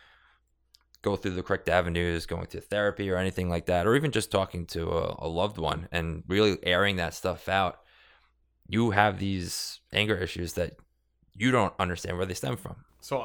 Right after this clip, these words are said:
Speaker 2: I have this belief with no scientific evidence, 'cause I'm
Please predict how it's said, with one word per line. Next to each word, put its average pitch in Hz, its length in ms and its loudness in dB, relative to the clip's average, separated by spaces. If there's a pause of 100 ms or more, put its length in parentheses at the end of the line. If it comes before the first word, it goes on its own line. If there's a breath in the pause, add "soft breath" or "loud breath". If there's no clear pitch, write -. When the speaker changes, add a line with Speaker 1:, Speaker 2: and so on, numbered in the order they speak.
Speaker 2:
I 139 200 2
have 151 300 -6
this 120 220 -10
belief 101 680 -12 (560)
with 107 280 -12 (680)
no 117 320 -6
scientific 104 760 -8
evidence, 90 560 -12
'cause - 440 -16 (120)
I'm 90 500 -10